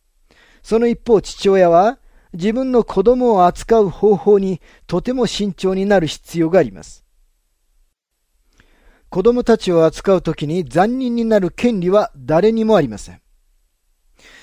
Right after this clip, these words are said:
子供をしつけることを恐れてはなりません。でも残忍な刑罰は許されるべきではないのです。残忍な行為は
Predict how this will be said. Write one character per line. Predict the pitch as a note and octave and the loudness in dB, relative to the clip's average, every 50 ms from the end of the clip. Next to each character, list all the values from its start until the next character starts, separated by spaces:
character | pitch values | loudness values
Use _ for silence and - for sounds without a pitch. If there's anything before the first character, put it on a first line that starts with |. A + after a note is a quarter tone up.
| _ _ | _ _
子 | - F#3+ G3 | -2 0 2
供 | A#3 B3 B3 A3+ | 2 2 2 0
を | G#3 F3 | -2 -2
し | - | -4
つ | - - | -8 -4
け | - A#3 G#3+ | 0 0 0
る | G#3+ - | 0 0
こ | - G3+ | -2 -2
と | - A#3 A3 F#3 | 0 2 2 2
を | E3 | 2
恐 | D3+ - - F3+ | 0 -2 -2 -2
れ | F3+ E3 | -2 -2
て | - F3+ | -2 0
は | G3 G3+ | 0 0
な | E3 C#3+ | 0 -2
り | A#2+ G#2 | -6 -8
ま | G2 F#2+ | -12 -18
せ | - - F2 | -18 -20 -20
ん。 | - _ _ _ _ _ _ _ _ _ _ _ _ _ _ _ _ _ - | -20 _ _ _ _ _ _ _ _ _ _ _ _ _ _ _ _ _ -6
で | F3+ G#3+ G#3 | -2 -2 0
も | F#3 E3+ | 0 0
残 | C#3 - G3+ A#3 B3+ | 0 0 0 2 0
忍 | C4 B3+ B3+ A#3+ | -2 -4 -2 0
な | A3+ G#3+ | -2 -2
刑 | - - - B3+ B3+ | -2 -2 -4 -2 0
罰 | F#3+ F3 E3 - - | 0 0 -2 -2 0
は | F3+ G3 F3 D3+ | 0 0 0 0
許 | D3+ F3 G#3 | 0 -4 -6
さ | G#3+ - - G3+ | -4 -2 0 2
れ | G3+ G3+ | 2 2
る | F#3 F#3 | 0 0
べ | E3+ G3+ G3 | 0 0 -2
き | - D3+ | -2 -2
で | C#3 D#3 | -4 -2
は | E3+ F#3+ F#3+ | 0 0 0
な | F3+ F3 D#3+ | 0 -2 -2
い | C3+ | -4
の | G2+ D#2+ | -6 -10
で | - - | -18 -20
す。 | - - - _ _ _ _ _ _ _ _ _ _ _ _ _ _ _ _ _ _ _ _ _ _ _ _ _ _ _ _ _ _ _ - _ _ _ - | -20 -20 -20 _ _ _ _ _ _ _ _ _ _ _ _ _ _ _ _ _ _ _ _ _ _ _ _ _ _ _ _ _ _ _ -20 _ _ _ -6
残 | D#3 F#3 G#3 G3+ | 0 0 2 2
忍 | G3+ G3+ G3+ | 2 -2 -2
な | G3 F3+ | -2 -2
行 | - - G#3 F#3+ | -2 0 0 0
為 | D#3 C#3+ | 0 0
は | C3+ B2 A#2+ A2+ A2+ - | -2 -4 -4 -6 -10 -14